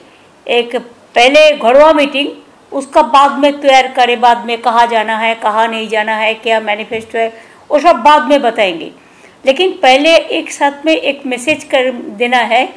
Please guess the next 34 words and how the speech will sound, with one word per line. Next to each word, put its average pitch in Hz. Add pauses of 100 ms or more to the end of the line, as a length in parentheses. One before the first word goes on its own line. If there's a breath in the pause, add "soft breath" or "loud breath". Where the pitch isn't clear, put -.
(360 loud breath)
कि 302
हम 254
लोग 311
सब 302
एक 269
साथ 285
में 180
हैं। 160 (520 soft breath)
हमारा 294
तो, 320
हम 277
तो 311
पहले 269
से 311
आप 294
लोगों 277
को 277
कह 247
चुका 233 (460 loud breath)
कि 294
हमारा 277
इसमें 285
कोई 277 (140)
ऐतराज़ 247
नहीं 233
है। 254 (400 loud breath)
हम 233
चाहते 262
हैं 302
बीजेपी 269
ज़ीरो 240
बन 202
जाए, 175 (480 soft breath)
बहुत 269